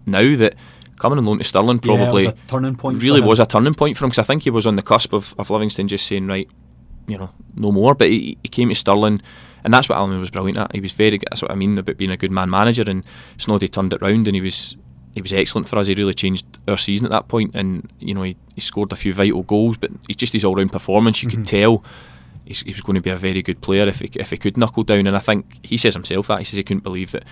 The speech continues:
Speaker 1: when boys were coming part time and, and working and then coming in at night, he saw that side of it and thought, "I don't want that.
Speaker 2: Mm-hmm.
Speaker 1: I want to do the best I can." And
Speaker 2: He's done
Speaker 1: fair
Speaker 2: all,
Speaker 1: play to him.
Speaker 2: done
Speaker 1: He's
Speaker 2: all right now.
Speaker 1: absolutely went on and had
Speaker 2: Yeah.
Speaker 1: a, a, a, an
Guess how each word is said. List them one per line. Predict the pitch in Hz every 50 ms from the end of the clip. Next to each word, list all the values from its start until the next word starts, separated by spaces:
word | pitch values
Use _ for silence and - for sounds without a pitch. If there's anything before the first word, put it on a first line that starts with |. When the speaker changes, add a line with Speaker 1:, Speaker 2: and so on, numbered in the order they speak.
| - -
Speaker 1:
when | - 95
boys | 87 87 92 90 95
were | -
coming | - - 90 92 92
part | 85 - 98 95 - -
time | - 98 95 92
and, | 95 92 90 90
and | - 90 87
working | 92 101 104 - - 110 101
and | 95 90
then | 92 90 92
coming | - - 90 95
in | 98 98
at | - -
night, | 98 98 101 - - - - - -
he | -
saw | - - 98 95
that | 92 90 -
side | - 95 95 101
of | 104 104
it | -
and | -
thought, | - - 90 82 - - - - - - - - - - - -
"I | 101 95
don't | 87 80
want | 85 90 95 73
that. | 101 104 - -
Speaker 2:
Mm-hmm. | 143 117 117 123 117 - - -
Speaker 1:
I | - 98
want | 87 85 82
to | 82
do | - - 92 87
the | 92
best | - 92 90 - -
I | 98
can." | - - 92 101 107 104
And | 95 - - - -
Speaker 2:
He's | - 117
done | - - - 110
Speaker 1:
fair | 113 110
Speaker 2:
all, | 110 -
Speaker 1:
play | - 110 120
to | -
him. | 123 113
Speaker 2:
done | 107 -
Speaker 1:
He's | 185
Speaker 2:
all | 180 180
right | 185
now. | 117 117 123 175
Speaker 1:
absolutely | 196 190 156 117 113 123 127 127 117
went | 110 113 113
on | 120 117 117
and | 110 107 107
had | 107 107 98
Speaker 2:
Yeah. | 104 95 -
Speaker 1:
a, | -
a, | 101
a, | - - - - - - 95
an | 90